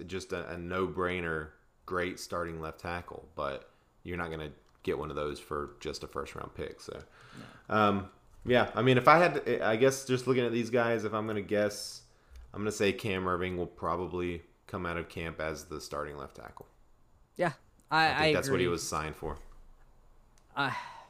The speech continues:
Speaker 2: God, man, I still don't understand that day one.
Speaker 1: <laughs>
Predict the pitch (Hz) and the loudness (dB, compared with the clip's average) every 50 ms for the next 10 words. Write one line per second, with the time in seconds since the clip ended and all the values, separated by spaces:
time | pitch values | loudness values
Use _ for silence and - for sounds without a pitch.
0 | - _ _ _ _ _ _ _ _ _ - - 143 143 131 123 110 104 120 120 | -20 _ _ _ _ _ _ _ _ _ -16 -10 -6 -4 -4 -4 -4 -6 -6 -6
1 | 123 123 - 160 160 - - 190 175 147 147 139 127 123 123 123 117 - - 131 | -6 -2 -2 -2 -2 0 2 2 2 4 4 2 2 0 -2 -4 -4 -4 -4 -4
2 | 123 120 120 117 107 - - 120 113 110 107 113 110 110 110 104 - - - _ | -4 -4 -4 -6 -8 -10 -10 -10 -10 -10 -10 -12 -12 -14 -14 -16 -18 -20 -20 _
3 | _ _ - 113 | _ _ -8 -8